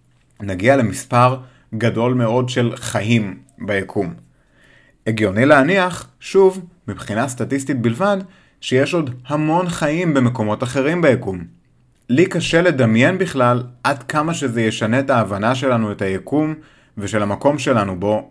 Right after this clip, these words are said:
אם נגלה את זה בצורה שאי אפשר להתווכח איתה. כמו שאמרתי, מהפכה קופרניקאית, גרסה שתיים נקודה אפס.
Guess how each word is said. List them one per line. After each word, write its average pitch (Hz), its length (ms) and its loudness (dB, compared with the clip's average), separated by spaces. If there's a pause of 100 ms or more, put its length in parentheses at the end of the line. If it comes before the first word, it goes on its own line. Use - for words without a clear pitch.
אם 110 160 0
נגלה 107 440 2
את 123 100 0
זה 117 100 0
בצורה 107 560 -2
שאי 110 160 -2
אפשר 113 180 -4
להתווכח 107 600 -2
איתה. 85 180 -10 (800)
כמו - 140 -10
שאמרתי, 135 600 0 (400)
מהפכה 101 500 -2
קופרניקאית, 139 920 -2 (200)
גרסה 107 420 -2
שתיים 120 360 0
נקודה 101 420 -2
אפס. - 440 -14